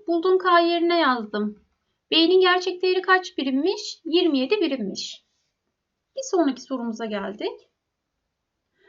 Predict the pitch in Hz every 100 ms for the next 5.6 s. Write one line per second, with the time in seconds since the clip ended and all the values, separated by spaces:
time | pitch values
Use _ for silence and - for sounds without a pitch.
0 | _ _ - 359 466 403 - 440 466 -
1 | 381 285 262 - - 226 330 _ 302 349
2 | - - 330 320 349 381 311 262 311 -
3 | 381 370 381 349 339 285 233 - - -
4 | 302 349 381 403 403 381 392 415 - 349
5 | 349 359 381 349 370 403